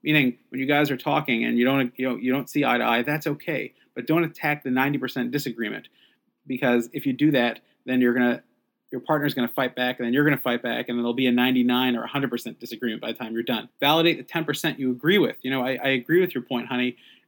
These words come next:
It is really important for the kids to, et cetera. I, you know,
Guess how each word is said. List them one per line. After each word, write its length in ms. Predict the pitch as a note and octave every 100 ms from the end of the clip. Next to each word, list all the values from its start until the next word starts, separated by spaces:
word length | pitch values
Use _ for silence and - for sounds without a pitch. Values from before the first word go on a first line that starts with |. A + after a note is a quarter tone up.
| -
It 140 | B2 D3+
is 140 | C#3
really 180 | C#3+ A#2+
important 360 | B2 B2+ A#2
for 60 | -
the 80 | A2+
kids 300 | - A#2+ -
to, 300 | B2 A#2 A2+ _ _ -
et 100 | B2+
cetera. 360 | B2+ G#2+ A2+ - _ C#3
I, 180 | C3 -
you 100 | B2
know, 280 | A#2+ B2